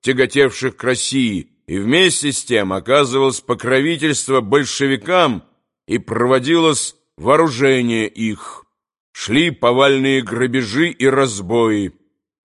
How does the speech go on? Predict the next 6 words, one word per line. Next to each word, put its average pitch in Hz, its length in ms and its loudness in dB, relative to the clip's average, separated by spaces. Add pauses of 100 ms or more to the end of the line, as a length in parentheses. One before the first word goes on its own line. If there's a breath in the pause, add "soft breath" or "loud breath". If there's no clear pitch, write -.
(260)
Десятипроцентный 135 1300 0
сбор 131 520 2
натурой 127 800 -2
со - 220 -6
всех 131 360 0
продуктов 117 680 -2